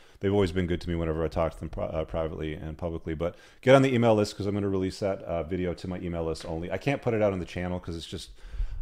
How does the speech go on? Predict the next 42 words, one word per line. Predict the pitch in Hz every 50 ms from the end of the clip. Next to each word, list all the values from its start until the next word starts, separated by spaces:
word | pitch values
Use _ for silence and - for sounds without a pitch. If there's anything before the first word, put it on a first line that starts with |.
| -
um, | - 90 87 87 85 82 80 76 - - - - - - - - - - - - -
it's | - - -
too | - 165 143
racy. | 107 101 90 - - - - - - - 107 - - -
Let's | - 104 - -
just | - -
put | - 110
it | - -
that | - - - -
way. | - - - - - - - - - - - - - -
So | - - 147 143 139 135 135 - - - - - _ _ _ _ _ _ _ - - -
there | 120 139 160
is | 170 147
this | 170 139
category | - - 151 143 147 147 147 147 139 139 139
of, | 120 127 117 135
of | - 131 123 104
guy | 107 101 98 101
that | 101 107 104 -
can | 113 107
get | 95 107 101
away | 104 117 127 127
with | 104 -
stuff | - 92 85 - -
like | 85 - -
this. | - - - - - - - -
And, | - 104 101 98 95 95 95 90 85
um, | 92 92 92 90 92 92 87 90 90 - - _ _
historically, | - 120 - - 208 226 226 208 180
it's | 160 -
been | - 165 143 101
done | 131 151 185 131 82 78 73 - - - - _ _ _ -
for, | - - 117 123 120 120 120 117 113 98 98 104 - -
you | 110 117
know, | 113
since | - - 139 131
the | -
beginning | 120 123 127 127 123
of | 123 104
time. | - - - 127 131 92 73 73
You | 80 92 92
know, | 92 95 101